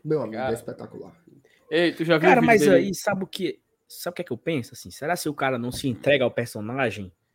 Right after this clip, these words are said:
Speaker 2: Se entregou.
Speaker 1: Se entrega,
Speaker 3: Ah,
Speaker 1: se entrega.
Speaker 2: Ele se entregou,
Speaker 3: pra
Speaker 2: ele se
Speaker 3: ganhar
Speaker 2: entregou.
Speaker 3: view?
Speaker 2: Ele não era assim, não.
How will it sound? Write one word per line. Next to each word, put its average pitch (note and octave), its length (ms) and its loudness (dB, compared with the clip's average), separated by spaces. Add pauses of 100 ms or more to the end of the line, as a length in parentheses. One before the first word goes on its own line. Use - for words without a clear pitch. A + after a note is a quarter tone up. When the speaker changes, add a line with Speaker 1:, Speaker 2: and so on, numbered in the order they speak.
(340)
Speaker 2:
Se - 140 -4
entregou. G3 300 2
Speaker 1:
Se A#2 60 0
entrega, G#2 460 -2
Speaker 3:
Ah, - 40 -12
Speaker 1:
se - 120 -4
entrega. - 240 -6
Speaker 2:
Ele E3 80 -2
se - 100 0
entregou, G3 280 4
Speaker 3:
pra E3 80 8
Speaker 2:
ele E3+ 60 6
se D3+ 60 6
Speaker 3:
ganhar C#3 160 6
Speaker 2:
entregou. D3 240 8
Speaker 3:
view? G#2 120 -2 (320)
Speaker 2:
Ele F3+ 180 4
não G3+ 100 8
era G3 120 10
assim, G3+ 180 2
não. B2+ 320 2